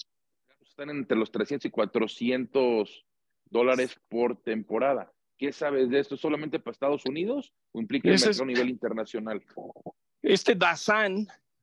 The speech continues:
Speaker 2: dazan compró los derechos internacionales, que está muy metido en el boxeo. Entonces,
Speaker 1: Ok.
Speaker 2: es decir, ahora si va a haber streaming, por ejemplo, no sé si Sky se los compra la liga,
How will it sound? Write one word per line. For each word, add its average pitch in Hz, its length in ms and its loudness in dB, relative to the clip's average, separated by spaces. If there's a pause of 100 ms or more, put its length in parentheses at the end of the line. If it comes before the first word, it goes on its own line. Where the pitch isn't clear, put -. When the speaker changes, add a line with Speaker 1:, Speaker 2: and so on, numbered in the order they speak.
(640)
Speaker 2:
dazan 156 460 -2
compró 175 360 -2
los 175 180 -2
derechos 135 400 -8
internacionales, 143 1120 -2 (720)
que - 80 -8
está 147 200 0
muy 156 200 2
metido 147 340 0
en 139 120 0
el 123 100 -6
boxeo. 143 500 0 (140)
Entonces, 160 560 -4 (160)
Speaker 1:
Ok. - 320 -10 (680)
Speaker 2:
es - 120 -16
decir, 156 240 0
ahora 170 420 0
si - 160 -20
va 165 120 -6
a - 20 -2
haber 180 200 -8
streaming, 202 760 -6 (1040)
por 151 120 -4
ejemplo, 170 220 -2
no 180 120 2
sé 185 160 -4
si 147 160 -4
Sky 175 300 -2
se 165 140 -6
los 143 140 -12
compra 165 260 -2
la 127 160 -4
liga, 180 560 -2